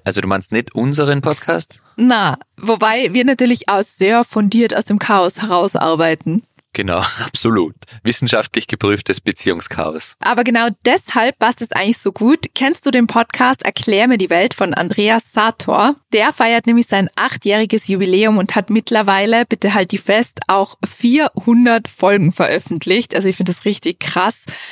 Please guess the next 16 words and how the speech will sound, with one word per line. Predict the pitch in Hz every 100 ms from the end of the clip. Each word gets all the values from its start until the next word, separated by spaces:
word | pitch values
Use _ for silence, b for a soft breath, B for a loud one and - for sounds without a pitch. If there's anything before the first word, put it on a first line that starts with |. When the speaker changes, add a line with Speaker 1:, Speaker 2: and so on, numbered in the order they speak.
| B B B
Speaker 2:
Und | 214 220 226 - - _ _
das | - 240
ist | 240
ein | 240
Podcast, | - 277 - 294 277
der | 240
seit | 240 202
Jahren | 175 190 226 262
versucht, | 220 - 233 -
die | 196
Welt | 160 190 294 -
ein | 190 196
bisschen | 233 - - 247
verständlicher | 240 - 151 143 143 147
zu | -
machen. | 160 147 - 226